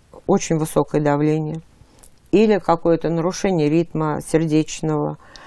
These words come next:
Ну, то есть вот такие вот состояния, которые нужно экстренно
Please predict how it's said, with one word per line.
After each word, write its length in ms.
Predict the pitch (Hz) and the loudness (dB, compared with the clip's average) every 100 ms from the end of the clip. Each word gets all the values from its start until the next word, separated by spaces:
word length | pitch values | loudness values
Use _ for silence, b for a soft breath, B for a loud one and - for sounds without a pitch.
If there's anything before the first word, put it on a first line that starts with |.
| B | B
Ну, 100 | - | -2
то 120 | 180 185 | 0 0
есть 140 | 180 | 0
вот 120 | 165 | -2
такие 340 | - 165 - 156 | 0 -2 0 0
вот 140 | 156 | -2
состояния, 1000 | - - - - 160 - 185 233 339 254 185 | -6 -14 -10 -6 -6 0 2 2 2 2 2
которые 580 | - 160 180 175 170 165 B B - | -4 0 2 2 0 -4 B B -2
нужно 280 | 190 180 185 - | -2 0 -2 0
экстренно 680 | 190 - - 165 156 151 | -2 -4 -6 -4 -4 -8